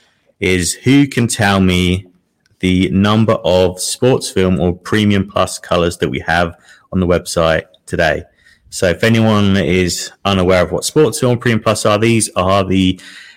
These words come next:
uh, heat transfer vinyl products. These are the, our most popular products for decorating onto cotton, polycotton, polyester products.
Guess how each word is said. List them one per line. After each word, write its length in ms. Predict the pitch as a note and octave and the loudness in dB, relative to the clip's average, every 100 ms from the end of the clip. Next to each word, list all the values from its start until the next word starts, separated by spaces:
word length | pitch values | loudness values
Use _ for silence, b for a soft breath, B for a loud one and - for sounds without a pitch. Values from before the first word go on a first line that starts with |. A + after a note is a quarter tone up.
| B | B
uh, 140 | F#2+ E2+ | -2 -2
heat 320 | - D#3 - | 0 -2 0
transfer 480 | C#3 B2+ F2+ A#2+ G2+ | 0 0 0 0 0
vinyl 340 | A2 G#2 F#2+ | 2 2 0
products. 240 | G2 F2+ | 0 0
These 220 | - F#2 G2 | -2 -2 0
are 240 | F#2+ F#2 - | 2 0 -4
the, 120 | F2+ - | -8 -2
our 120 | G2+ | 0
most 280 | G2+ F#2 - | 2 -2 -2
popular 400 | A#2+ - G#2+ F#2+ | -2 -2 -4 -2
products 420 | G#2+ G2+ F2+ - | 0 0 0 -4
for 100 | F#2 | -4
decorating 640 | F#2+ - F#2+ F#2 F2+ F#2+ | -4 -4 -2 -2 -2 -4
onto 520 | F2+ F2+ F2 F2+ F2 F2 | -2 -2 -2 -2 -2 -2
cotton, 520 | - F#2+ - F#2+ F2+ | -2 -4 -2 -4 -2
polycotton, 640 | G2 F#2 F#2 F2+ F2+ - E2+ | -2 -2 -2 -4 -4 -8 -2
polyester 460 | G2 F#2 F2 - | 0 0 -2 -6
products. 580 | - F2 F2 - - - | -4 0 0 -2 -12 -20